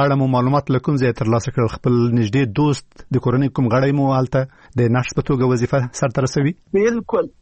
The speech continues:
Speaker 2: زه، زه، زه خپله یو نرس یم، خو
Speaker 1: ها، ډېر ښه.
Speaker 2: غیر رسمي نرس یم. همالته زه ورتلم، د ستاجر په حیث مې کار کړی. دلته زه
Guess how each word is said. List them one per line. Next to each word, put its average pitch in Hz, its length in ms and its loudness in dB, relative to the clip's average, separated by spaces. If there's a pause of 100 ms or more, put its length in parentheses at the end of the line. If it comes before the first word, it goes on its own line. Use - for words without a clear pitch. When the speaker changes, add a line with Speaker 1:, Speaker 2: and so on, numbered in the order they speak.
Speaker 2:
زه، 175 440 -2 (180)
زه، 175 220 -2 (420)
زه 175 180 -4
خپله 214 520 -2
یو 170 240 -2
نرس 196 360 -4
یم، 202 140 0 (240)
خو 180 220 -2
Speaker 1:
ها، 135 300 0 (200)
ډېر 117 120 0
ښه. 104 180 0
Speaker 2:
غیر - 240 0
رسمي 165 300 -4
نرس 175 240 -2
یم. 170 120 -2
همالته 165 380 -2
زه 156 140 -6
ورتلم، 175 480 0 (640)
د 143 300 2
ستاجر 151 500 -2
په 170 160 -6
حیث 175 240 -2
مې 151 180 0
کار 175 180 0
کړی. 175 360 -2
دلته 160 260 0
زه 160 120 0